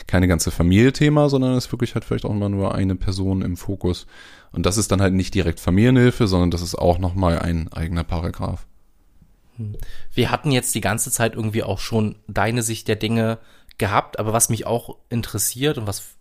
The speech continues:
Speaker 2: hoffentlich auch, äh, äh, den Hörer und die Hörerin interessiert ist, wie kommt man dazu, diesen Beruf ausüben zu wollen?
Speaker 1: Also da habe ich mir wirklich ein paar Gedanken oder länger zu Gedanken gemacht. Ähm,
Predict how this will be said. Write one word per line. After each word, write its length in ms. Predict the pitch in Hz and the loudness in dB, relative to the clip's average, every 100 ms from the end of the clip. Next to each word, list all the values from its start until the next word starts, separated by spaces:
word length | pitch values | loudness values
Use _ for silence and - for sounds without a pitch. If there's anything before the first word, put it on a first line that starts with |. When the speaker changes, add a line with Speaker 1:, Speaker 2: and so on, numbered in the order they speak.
| - | -6
Speaker 2:
hoffentlich 380 | 110 110 104 98 | -2 -2 -2 0
auch, 260 | 107 101 | 0 -2
äh, 260 | 104 101 101 - - - _ - | -6 -4 -6 -12 -20 -20 _ -10
äh, 160 | 104 101 | -8 -4
den 200 | 104 104 | -2 0
Hörer 220 | 110 107 | 2 0
und 100 | 101 | 0
die 60 | 104 | 0
Hörerin 440 | 147 147 135 131 | 0 0 0 0
interessiert 520 | 117 - 107 117 110 | -2 -6 -4 -2 -2
ist, 220 | 110 - - - - _ _ _ | -4 -6 -10 -20 -20 _ _ _
wie 340 | 101 110 120 - | -12 -8 -8 -8
kommt 340 | - 117 - | -2 -2 0
man 120 | 117 | 0
dazu, 600 | 110 - - 107 104 104 - - - - | 0 0 2 2 2 -6 -14 -20 -20 -10
diesen 220 | 107 107 | -4 -2
Beruf 300 | 101 104 110 | -2 -2 -4
ausüben 440 | - 110 - 95 95 | 0 0 -2 -6 -8
zu 180 | - 90 | -8 -8
wollen? 260 | - 78 - _ _ _ - - _ _ - - - - - - - - | -10 -12 -20 _ _ _ -20 -20 _ _ -20 -20 -20 -20 -20 -20 -20 0
Speaker 1:
Also 280 | 107 104 98 | 2 4 4
da 200 | 113 127 | 4 4
habe 100 | 113 | 2
ich 80 | 104 | 4
mir 140 | 98 | 4
wirklich 240 | 101 95 95 | 2 0 0
ein 100 | 87 | 2
paar 200 | 92 92 | 4 4
Gedanken 800 | 92 95 95 95 73 - 76 - | 4 2 2 -2 -4 -8 -8 0
oder 200 | 92 85 | 4 6
länger 300 | 98 113 - | 6 4 2
zu 160 | 101 | 0
Gedanken 340 | 95 98 98 98 | 2 2 2 2
gemacht. 480 | 98 101 98 - 92 | 2 0 0 -8 -2
Ähm, 440 | 92 90 90 | 0 2 2